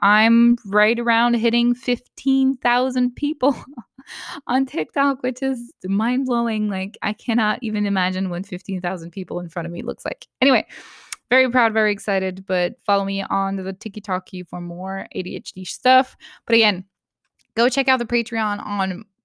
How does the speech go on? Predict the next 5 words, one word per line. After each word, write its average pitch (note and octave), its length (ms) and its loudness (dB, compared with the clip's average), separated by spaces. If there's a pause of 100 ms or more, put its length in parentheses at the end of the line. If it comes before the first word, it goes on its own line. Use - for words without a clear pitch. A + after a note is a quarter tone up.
(100)
Wednesday G#3 880 -2 (680)
and F#3 380 -2
just E3+ 420 -6 (120)
get F#3 200 4
in. F3+ 360 -2